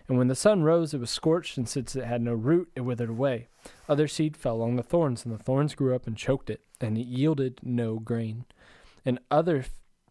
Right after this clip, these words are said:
other seeds fell into good soil and produced grain, growing up and increasing the yieldings thirty-fold and sixty-fold and a hundred-fold."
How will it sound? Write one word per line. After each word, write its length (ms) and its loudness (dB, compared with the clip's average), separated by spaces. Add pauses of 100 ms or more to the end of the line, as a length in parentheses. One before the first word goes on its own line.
other 200 2
seeds 340 -2
fell 280 0
into 280 -6
good 360 -4
soil 500 -6
and 160 -10
produced 520 -2 (320)
grain, 460 -2 (100)
growing 400 0
up 220 -6
and 100 -4
increasing 640 -2 (380)
the 80 2
yieldings 500 -2
thirty-fold 580 0
and 120 -10
sixty-fold 600 -6
and 100 -2
a 60 -8
hundred-fold." 560 -6